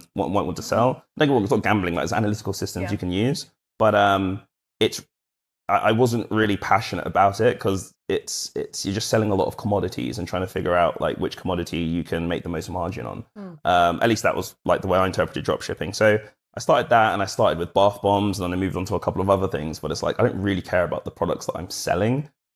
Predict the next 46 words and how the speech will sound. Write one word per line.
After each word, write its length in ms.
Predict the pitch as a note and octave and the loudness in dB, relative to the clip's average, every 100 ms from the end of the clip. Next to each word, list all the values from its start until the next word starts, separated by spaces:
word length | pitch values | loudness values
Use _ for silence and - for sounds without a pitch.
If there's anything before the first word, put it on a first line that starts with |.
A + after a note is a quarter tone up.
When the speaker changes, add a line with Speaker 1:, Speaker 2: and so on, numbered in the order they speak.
| _ - | _ -4
Speaker 1:
Uh, 440 | F2 F#2 F2 F2 - | 2 4 6 4 2
and 100 | G2+ | -2
if 100 | F2 | -4
it's 100 | D#2 | -2
just 200 | A2+ - | -2 0
all 80 | G#2 | 2
about 180 | G2+ D#2 | 2 2
making 260 | F#2 D#2+ | 0 0
money, 440 | G#2+ G#2 F#2 G2 - | 0 2 0 -2 -6
I 40 | |
preferred 260 | - - E2 | -8 -4 -2
F 140 | F#2+ E2+ | 0 -2
X 120 | - | -2
trading, 360 | D#2+ D2+ D#2 - | -4 -4 -4 -8
which 140 | - | -4
I 40 | E2 | -4
already 180 | E2 | -4
stopped. 380 | - A2 E2+ - | -2 0 0 -2
So 260 | - E2 D#2+ - | -4 -2 -4 -10
I 60 | - | -10
stopped 300 | - D2+ - | -6 -6 0
that. 320 | A#2 B2+ - _ - | 2 2 -2 _ -10
Speaker 2:
Hmm. 420 | A#3 G#3+ F#3+ F#3+ | -6 -4 -4 0
Speaker 1:
Um, 720 | A2 A2 G#2+ G#2+ G#2+ G#2+ A2 - _ - _ _ | 2 4 4 4 2 0 -2 -10 _ -20 _ _
I 520 | G#2+ G#2+ G#2+ G#2 G#2 G#2 | 0 2 4 4 2 2
looked 260 | A2+ - G#2 | 2 0 0
into 680 | A2 A2 G#2 G2 G2 F#2+ - - | 0 0 2 2 4 2 0 -6
Speaker 2:
So 240 | - G#3+ F#3 | -6 -2 -2
just 460 | G#3 - - - | -4 -10 -12 -10
to 80 | F#3+ | -6
interject 420 | F#3+ F#3 F#3 F#3+ | -6 -4 -2 -2
and 120 | F#3 F3 | -4 0
add 180 | F3 | 0
on, 200 | F3 E3+ E3+ | 0 -2 -2
uh, 60 | F3 | 0
Speaker 1:
Mm. 100 | - | 4
Speaker 2:
drop 180 | F#3 F#3 | 4 4
shipping, 300 | G3 F#3+ F3 | -2 -4 -4
because 240 | E3+ F3 | 0 0
it 80 | E3+ | 0
seems 260 | E3+ F#3 F#3 | -4 -6 -4
to 60 | |
be 100 | F3 | -4
such 260 | E3+ F3+ F3+ | -4 -4 -8
a 40 | |
popular 880 | F#3+ E3+ E3 F#3 E3+ D#3+ D#3+ D#3 | -2 0 0 -2 -4 -2 -2 -4